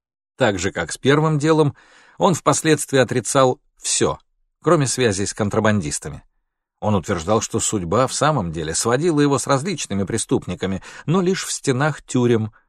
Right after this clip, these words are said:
где он становился внимательным слушателем кровавых историй.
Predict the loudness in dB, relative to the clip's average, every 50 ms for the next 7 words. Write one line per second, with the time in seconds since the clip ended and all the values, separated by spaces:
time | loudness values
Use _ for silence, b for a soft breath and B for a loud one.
0 | _ _ -6 0 2 4 4 2 2 0 0 0 2 2 2 2 2 0 0 0
1 | 2 0 2 0 0 0 -2 -4 -4 -4 -4 0 0 0 0 0 -2 -2 0 0
2 | 0 0 0 0 0 0 2 2 2 2 2 -2 -2 -6 -8 -6 -4 -4 -4 -4
3 | -4 -6 -8